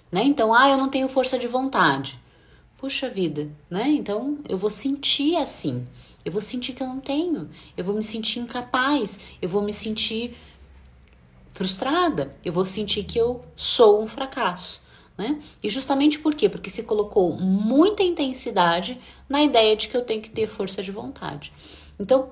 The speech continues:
pra, se você quer mudar, qualquer mudança, né? Qualquer mudança que você queira fazer na sua vida,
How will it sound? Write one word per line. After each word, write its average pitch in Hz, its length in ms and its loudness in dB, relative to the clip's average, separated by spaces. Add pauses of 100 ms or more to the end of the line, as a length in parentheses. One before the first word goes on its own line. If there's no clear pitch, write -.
pra, 262 140 2 (180)
se - 160 -6
você 294 220 0
quer 370 180 -2
mudar, 175 560 0
qualquer 339 360 0
mudança, 180 680 4
né? 214 280 -4 (800)
Qualquer - 320 -6
mudança 294 720 4
que 277 140 -12
você 254 400 -4
queira 262 460 -2
fazer 226 420 -6
na 135 100 -6
sua - 240 -6
vida, 151 500 -8